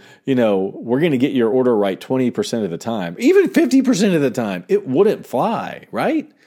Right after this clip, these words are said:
But how do you hold people accountable for that? Well, the bosses do, and you do as a consumer. And so if we continue to,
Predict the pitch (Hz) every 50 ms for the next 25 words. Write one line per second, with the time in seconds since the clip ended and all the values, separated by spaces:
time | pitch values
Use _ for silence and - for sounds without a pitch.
0 | _ _ _ _ _ _ _ _ _ _ _ _ 139 139 127 117 - 117 117 131
1 | 143 135 139 165 185 190 165 - - 98 95 95 95 107 123 123 - _ _ -
2 | 73 - - 92 101 104 - - 131 147 214 285 294 220 117 73 - - - -
3 | - - - - - - _ _ 101 101 101 101 113 156 180 - _ _ _ _
4 | _ _ _ _ _ _ _ _ _ _ - 95 101 82 80 80 80 90 - -
5 | 120 120 113 - 90 90 87 90 117 135 139 - _ _ 123 147 185 262 302 294
6 | 190 160 139 135 135 147 139 170 160 147 - - 202 196 127 78 - _ _ _
7 | _ _ - 104 107 - - 135 131 120 120 - - 143 151 147 - 147 165 208
8 | 214 208 190 170 156 - - 202 226 220 190 165 143 135 127 123 120 - - 143
9 | 139 131 123 117 110 107